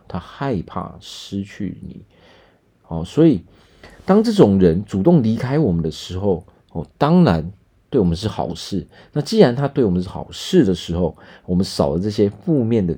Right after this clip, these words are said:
情感，哦，负面的情绪，负面的影响，我们就更容易会成为更快乐的人。所以，所以有的时候人际关系不是越多越好，人际关系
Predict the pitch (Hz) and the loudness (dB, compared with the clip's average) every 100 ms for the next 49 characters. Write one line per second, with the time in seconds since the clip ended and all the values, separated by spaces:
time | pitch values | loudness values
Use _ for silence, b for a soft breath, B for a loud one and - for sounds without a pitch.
0 | - - - 87 107 - - - 76 - | -8 -16 -6 -4 -4 -6 -8 -10 -10 -2
1 | 104 95 85 - - 80 143 - 98 - | 0 0 -2 -6 -6 -4 -4 -2 -4 -2
2 | 120 98 90 87 87 82 120 - - B | -2 0 2 0 -2 -4 -4 -8 -10 B
3 | B B 90 92 127 - 214 165 95 78 | B B 0 2 0 4 6 6 2 -2
4 | 73 104 90 B B - 92 - - - | -2 -4 -4 B B -4 -4 -6 -14 -4
5 | 82 95 127 92 85 - 95 82 - 131 | -4 -2 0 2 0 -2 -4 -4 -6 -4
6 | 87 85 78 - - - B B B B | -2 -4 -6 -10 -16 -20 B B B B
7 | B B B _ - - - _ _ _ | B B B _ -8 -8 -8 _ _ _
8 | _ _ _ - - 190 196 113 95 95 | _ _ _ -12 2 8 8 8 4 0
9 | - - 98 104 160 113 - 104 101 120 | -4 -6 -2 2 4 4 2 -2 0 0
10 | 135 - 139 90 - 92 101 - 92 87 | -4 -2 0 0 0 0 -2 -6 -6 -6
11 | 85 _ - 110 - 170 123 135 98 95 | -8 _ -10 -10 -2 0 4 6 4 2
12 | 92 92 95 87 - - - _ _ _ | -2 -2 -2 -4 -8 -10 -12 _ _ _
13 | _ _ _ _ _ _ _ B B B | _ _ _ _ _ _ _ B B B
14 | B B 123 135 202 135 127 131 - - | B B 2 4 0 2 2 2 -2 -2
15 | 107 104 | -2 -2